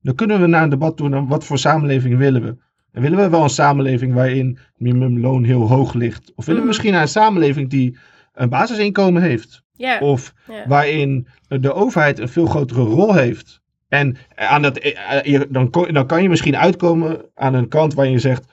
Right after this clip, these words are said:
Speaker 1: de o-, de go-, de rol van de overheid moet zo groot zijn dat we eigenlijk geen kapitalistisch systeem meer hebben. Maar het lijkt me heel nuttig dat we dat, dat we dat debat in ieder geval, eh, kunnen voeren.
Speaker 2: Ja, want je noemt net het basisinkomen en dat wil M M T heel uitgesproken niet, toch? Die willen de basisbaan.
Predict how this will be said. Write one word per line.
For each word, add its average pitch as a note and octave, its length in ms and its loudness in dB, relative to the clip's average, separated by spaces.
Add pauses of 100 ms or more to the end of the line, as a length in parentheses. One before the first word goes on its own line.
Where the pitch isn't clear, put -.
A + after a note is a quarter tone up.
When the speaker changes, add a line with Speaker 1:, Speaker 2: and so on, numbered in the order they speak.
(160)
Speaker 1:
de - 100 -10
o-, C#3 220 -2
de B2+ 80 -4
go-, C#3 440 -4
de B2+ 220 0
rol A#2 240 0
van C#3 140 0
de B2+ 60 0
overheid B2+ 280 2
moet A#2 160 -6
zo E3 200 2
groot D#3 280 2
zijn D3+ 360 -2 (160)
dat A#2+ 160 -6
we - 60 -4
eigenlijk B2+ 300 -2
geen C3+ 100 0
kapitalistisch C3 460 -2
systeem E3+ 320 2
meer D3 100 2
hebben. B2 340 -2 (220)
Maar C#3+ 140 -2
het - 20 0 (160)
lijkt - 20 -4
me E3 200 2
heel F3 160 4
nuttig F3+ 260 0
dat E3 180 -2
we D#3+ 60 -6
dat, E3 200 2 (480)
dat D3 160 -2
we D#3+ 60 2
dat F3 160 2
debat F3 260 0
in G3 80 0
ieder C#3+ 140 0
geval, B2 460 -2
eh, B2 180 -6
kunnen A2+ 200 -4
voeren. - 340 -10
Speaker 2:
Ja, C4+ 140 0
want C4+ 160 -2
je C#4+ 80 0
noemt C#4 180 0
net B3+ 140 -4
het B3+ 240 -10
basisinkomen C#4+ 840 -2
en C4 80 -2
dat B3 180 0
wil C#4 240 2
M C4+ 120 0
M C4+ 160 -2
T - 60 -8
heel C4 360 0
uitgesproken A#3+ 680 -6
niet, A#3 320 -4
toch? F#4+ 200 -6
Die B3+ 100 -6
willen A#3 200 -4
de A3+ 80 -2
basisbaan. A3+ 800 -4